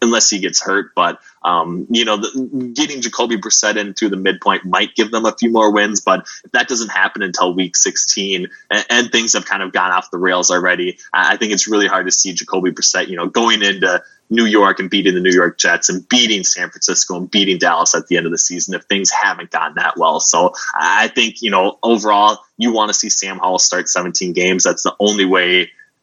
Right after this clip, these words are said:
you're gonna, you know, that's gonna give you the most confidence in where he's actually at. And if he can be this, you know, this solution in twenty twenty-four. So I think that has to be the long-term approach. And it does seem like, you know, the new ownership taking over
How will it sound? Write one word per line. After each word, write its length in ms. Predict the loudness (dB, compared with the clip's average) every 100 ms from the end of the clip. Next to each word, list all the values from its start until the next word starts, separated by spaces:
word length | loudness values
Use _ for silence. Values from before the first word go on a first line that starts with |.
| _
you're 160 | 0 2
gonna, 320 | 0 0 0
you 320 | 0 2 2
know, 80 | 4
that's 220 | 2 0
gonna 160 | -4 -6
give 220 | -4 -2
you 60 | -2
the 60 |
most 320 | 0 0 0 0
confidence 480 | -2 -2 -4 -2
in 100 | 0
where 180 | 2 2
he's 360 | 0 -4 -2 0
actually 420 | 0 0 -2 -2 -2
at. 320 | 2 0 -2 -12 _ _
And 160 | -4 -2
if 120 | -4
he 120 | -6
can 140 | -6 -2
be 140 | 0
this, 400 | 2 2 2 0
you 80 | -4
know, 160 | -8 -4
this 240 | 0 0
solution 320 | 0 -4 -4
in 40 | -6
twenty 180 | -8 -8
twenty-four. 480 | -6 -6 -4 -2 0
So 300 | -2 -2 -10 -4
I 160 | -2 0
think 220 | -2 0
that 200 | 0 2
has 300 | 0 0 0
to 60 | 0
be 40 |
the 80 | 0
long-term 440 | 2 2 0 -2
approach. 360 | 0 2 2 0
And 80 | -4
it 160 | -4
does 280 | 0 2 2
seem 180 | 0 -2
like, 260 | -4 -4 -6 _ -2
you 60 |
know, 60 | 0
the 120 | 2
new 200 | 2 0
ownership 420 | 0 2 2 0 -2
taking 340 | -2 -2 2
over 400 | 2 4 2